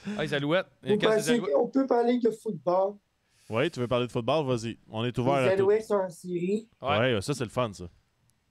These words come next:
Speaker 3: Je vais
Speaker 2: Ouais.
Speaker 3: sortir mon chandail des Alouettes.
Speaker 1: Je pense que s'ils gagnent en fin de semaine, ils ont un match à domicile. Puis un match à domicile pour une équipe de la C F L, c'est très payant et non besoin.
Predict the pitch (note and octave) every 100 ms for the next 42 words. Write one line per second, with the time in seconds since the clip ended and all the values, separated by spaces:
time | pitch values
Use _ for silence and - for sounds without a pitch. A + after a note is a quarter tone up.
0 | _ - A2+ C#3+ C#3+ C3 A#2+ A#2 A2+ A#2+
1 | A#2+ G#2+ G#2+ A#2 - F2 G2 _ - D3+
2 | E3 D3 - D#3+ D3+ F#3 D#3 D3+ C#3+ C#3+
3 | C#3 E3 E3+ D#3+ _ B2 B2 B2+ C3+ D3+
4 | D3 C3 B2+ A#2 D3+ D3 C3 _ _ _
5 | B2 C3 D3 C#3+ C3+ B2+ D#3+ D#3+ - B2+
6 | B2+ B2 A2+ C#3 B2 - A#2 - C#3 B2+
7 | B2 A2+ G#2+ _ - C3+ - B2 B2 C#3
8 | - A#2+ A#2 A2 G#2+ G#2+ A2 G#2+ G#2 G#2+
9 | G#2+ G#2 G2